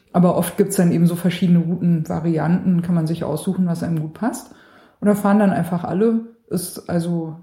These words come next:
ist kein Rennen. Also es gibt kein Podest, es gibt auch keine Zeitnahme, außer wenn man halt selber da sein Quantified Self App der Wahl,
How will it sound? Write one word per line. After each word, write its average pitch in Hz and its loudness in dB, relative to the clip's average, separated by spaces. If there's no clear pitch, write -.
ist - -8
kein 160 -2
Rennen. 262 2
Also 175 -2
es - -2
gibt 214 -2
kein 170 0
Podest, 190 0
es - -2
gibt 202 0
auch - -6
keine 160 -4
Zeitnahme, 214 2
außer 170 -2
wenn 170 -2
man 165 -2
halt 165 -4
selber 180 0
da 175 0
sein 165 -4
Quantified 175 -2
Self 170 -2
App 175 -6
der 170 2
Wahl, 175 2